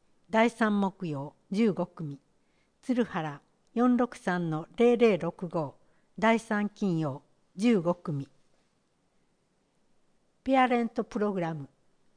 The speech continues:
子どもの行動に注目して、個性に合わせて褒める方法を講師と一緒に学びましょ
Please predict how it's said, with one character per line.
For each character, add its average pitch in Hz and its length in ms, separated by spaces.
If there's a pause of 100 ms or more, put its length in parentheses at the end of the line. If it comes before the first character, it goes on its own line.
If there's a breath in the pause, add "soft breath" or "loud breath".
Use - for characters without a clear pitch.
(220)
子 226 160
ど 269 100
も 262 100
の 254 140
行 247 240
動 233 180
に 226 140
注 233 240
目 214 260
し - 120
て、 175 240 (200)
個 247 140
性 254 240
に 196 140
合 190 100
わ 208 80
せ 214 160
て - 100
褒 190 180
め 233 120
る 226 80
方 220 320
法 196 380
を - 260
講 240 220
師 - 120
と 208 120
一 202 100
緒 220 200
に 226 100
学 190 300
び 185 100
ま 185 120
し - 160
ょ 151 140